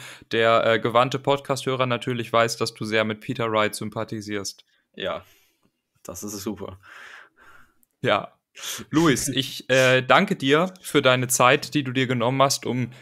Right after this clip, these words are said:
Speaker 1: hier noch einmal gemeinsam auf dein Jahr, äh, zurückzublicken. War auf jeden Fall sehr nett mit dir und ich freu mich, äh, hab ich auch den anderen schon gesagt, aber auch,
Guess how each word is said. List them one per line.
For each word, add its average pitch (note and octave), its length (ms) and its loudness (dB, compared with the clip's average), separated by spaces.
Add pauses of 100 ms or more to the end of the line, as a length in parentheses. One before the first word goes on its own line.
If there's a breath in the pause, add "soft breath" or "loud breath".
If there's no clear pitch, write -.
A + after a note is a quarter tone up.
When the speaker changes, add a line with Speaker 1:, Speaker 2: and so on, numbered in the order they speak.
Speaker 1:
hier C#3 160 0
noch B2+ 160 -4
einmal A#2+ 380 4
gemeinsam A#2 500 -2
auf A#2 180 -2
dein B2 300 2
Jahr, A#2 400 4
äh, A2 220 0
zurückzublicken. C#3+ 1000 -6
War A#2 140 4
auf B2 60 -4
jeden C3+ 140 -4
Fall B2+ 180 0
sehr B2 220 2
nett D#3+ 220 -4
mit D#3 180 -6
dir D3 160 -2
und D#3 160 -4
ich C3 100 -8
freu C#3 220 4
mich, D#3 260 -4
äh, C#3 280 2 (420 loud breath)
hab A#2+ 140 2
ich B2+ 80 -2
auch B2 80 -2
den B2 160 -2
anderen B2 220 0
schon B2+ 200 -4
gesagt, B2 420 -4
aber A#2 260 -2
auch, A2+ 200 -6